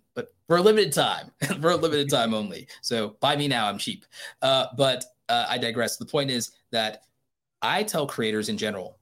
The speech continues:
from a monetization standpoint, that they should have their own product ecosystem, whether that's merch, digital stuff, um, exclusive things, even fan things of, like, hey, uh, like, even if you don't do coaching, offer fans a buy-in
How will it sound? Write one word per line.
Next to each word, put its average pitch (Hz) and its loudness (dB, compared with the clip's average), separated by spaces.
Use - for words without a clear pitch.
from 120 0
a 107 -2
monetization 107 -4
standpoint, 135 -4
that 113 -4
they 113 -2
should 117 -2
have 107 0
their 110 -2
own 104 -8
product 104 -4
ecosystem, 123 -6
whether 104 -6
that's 98 -6
merch, 113 -2
digital 107 -8
stuff, 107 -4
um, 104 0
exclusive 110 -4
things, 107 -4
even 135 -2
fan 120 -6
things 110 -4
of, 104 -6
like, 101 -4
hey, 117 -2
uh, 135 2
like, 143 0
even 165 0
if 170 -4
you 160 -2
don't 139 -4
do 131 -2
coaching, 180 -6
offer 185 2
fans 156 -2
a 123 0
buy-in 107 0